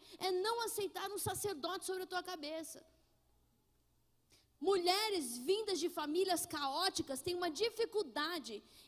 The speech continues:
em ver uma figura de autoridade. Elas detestam achar que elas estão tendo que se submeter a alguém. Dá raiva nelas.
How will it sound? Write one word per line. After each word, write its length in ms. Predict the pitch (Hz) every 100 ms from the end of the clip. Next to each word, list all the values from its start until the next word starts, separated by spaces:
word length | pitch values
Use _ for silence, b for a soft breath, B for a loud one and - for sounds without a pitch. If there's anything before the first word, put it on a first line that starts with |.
| B
em 240 | 370 392
ver 260 | 254 330 403
uma 180 | 392 381
figura 760 | - 359 240 277 403 403 254 226
de 260 | - 285 -
autoridade. 1040 | 359 427 - 415 392 262 262 285 214 190 - _ _ _ _ _ _ _ _ _ -
Elas 260 | 311 339 240 262 440
detestam 880 | 403 - - 339 392 381 - 269 233
achar 680 | 254 - - 339 381 285 B B B
que 80 | 320
elas 240 | 359 330
estão 340 | 320 381 359
tendo 360 | 302 - 381 381
que 140 | 370 349
se 420 | - - 480 480
submeter 640 | 480 466 453 427 - 392
a 40 | 415
alguém. 540 | 403 285 311 302 208 - - - _ _ _
Dá 160 | - 302
raiva 520 | 254 247 302 302 247
nelas. 520 | 208 143 196 - -